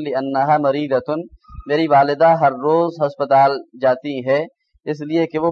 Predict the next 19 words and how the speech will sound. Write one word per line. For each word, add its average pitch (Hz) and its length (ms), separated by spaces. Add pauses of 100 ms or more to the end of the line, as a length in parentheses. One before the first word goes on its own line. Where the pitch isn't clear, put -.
بیمار 131 260 (100)
ہے۔ 127 120 (2250)
اتذہبن 170 600
الی 175 200
المکتبۃ 170 640 (100)
کل 160 300
مساء 135 300 (200)
یا 143 260
بناتی، 127 520 (520)
اے 151 140
میری 165 200
بیٹیوں 143 540 (300)
کیا 143 220 (400)
تم 156 220 (100)
ہر 147 140 (160)
شام 139 400 (640)
لائبریری 139 480
جاتی 139 320 (100)
ہو؟ 147 140